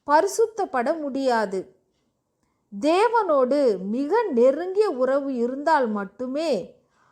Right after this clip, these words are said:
அவர் நம்மில் செயல்பட்டு நம்மை பரிசுத்தமாக்க முடியும். அதற்கு ஜெபம், திருமறை தியானம், அர்ப்பணிப்பு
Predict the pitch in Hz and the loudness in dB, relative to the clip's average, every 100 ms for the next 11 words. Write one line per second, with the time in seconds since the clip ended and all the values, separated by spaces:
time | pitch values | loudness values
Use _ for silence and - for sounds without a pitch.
0 | _ 233 294 381 494 403 320 294 277 254 | _ 2 4 4 2 2 -2 -2 -4 -6
1 | - 240 294 339 311 262 214 285 285 208 | -2 -2 0 -4 -2 -4 -4 -4 0 0
2 | 160 - _ _ _ 240 285 302 294 240 | -2 -12 _ _ _ -4 -2 2 0 0
3 | 247 254 294 415 415 392 294 247 240 285 | -2 -2 0 -2 0 -2 0 -2 -2 -8
4 | 302 233 233 202 180 - _ _ _ _ | -4 -4 -2 -4 -8 -18 _ _ _ _
5 | _ _ _ - 302 294 302 294 262 202 | _ _ _ 0 2 6 4 4 -6 -6
6 | - 254 240 277 285 277 _ _ _ _ | -2 0 2 -2 -2 -12 _ _ _ _
7 | - 359 415 427 392 311 269 185 226 220 | -2 2 4 4 4 2 0 -2 0 0
8 | 240 277 302 302 _ _ _ _ - 269 | 0 -4 -8 -12 _ _ _ _ 0 2
9 | 277 - 392 381 311 233 254 254 254 | 2 -2 -4 -2 -4 -6 -2 0 -2